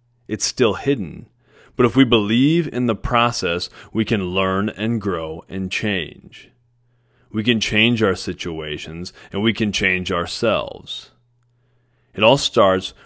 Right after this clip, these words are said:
with simply recognizing each small decision as the event horizon it is. We can't change our past decisions,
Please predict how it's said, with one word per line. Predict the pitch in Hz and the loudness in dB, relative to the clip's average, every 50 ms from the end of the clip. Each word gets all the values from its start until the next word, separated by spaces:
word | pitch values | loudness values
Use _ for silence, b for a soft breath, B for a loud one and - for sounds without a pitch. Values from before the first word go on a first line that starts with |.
| B | B
with | - 101 95 | -10 -6 -4
simply | - - 120 113 98 110 107 95 | -2 0 0 -2 0 -2 -4 -4
recognizing | 87 95 104 107 110 - 113 104 98 90 82 82 82 - 92 87 - | -2 0 0 0 0 -2 -6 -6 -4 -2 -4 -4 -4 -6 -10 -12 -10
each | - 101 113 120 - | -6 -4 -4 -4 -4
small | - - - 104 95 92 90 95 | -6 -6 -4 -4 -2 0 -2 -2
decision | 98 110 110 - - - 85 82 - 87 78 78 85 95 b b b b | -2 -4 -6 -6 -8 -8 -8 -8 -8 -12 -12 -12 -14 -16 b b b b
as | - 107 110 95 | -2 -2 -2 0
the | 101 101 | 0 0
event | 95 92 85 90 90 104 - - | 0 0 0 -2 -4 -4 -4 -6
horizon | 98 107 104 95 82 80 78 76 78 - 90 82 - | -6 -4 -2 -2 -2 -2 -4 -4 -6 -8 -10 -12 -10
it | - 87 85 | -12 -8 -6
is. | 101 104 95 80 - - - - - - - _ _ _ _ _ _ _ _ _ _ _ _ _ _ _ _ _ _ _ _ | -4 -4 -4 -4 -6 -10 -16 -18 -18 -20 -20 _ _ _ _ _ _ _ _ _ _ _ _ _ _ _ _ _ _ _ _
We | - 139 143 | -4 -4 0
can't | - 196 185 160 - | 2 2 2 2 0
change | - - 113 107 104 107 104 - | -2 0 2 2 4 2 2 0
our | 92 87 85 | -2 -2 -2
past | - - 95 95 92 92 - - | -2 0 0 0 0 -2 -4 -10
decisions, | - 85 - - - 62 60 - - 50 50 - - 107 - - | -12 -12 -10 -8 -8 -8 -8 -10 -12 -14 -16 -18 -20 -20 -20 -20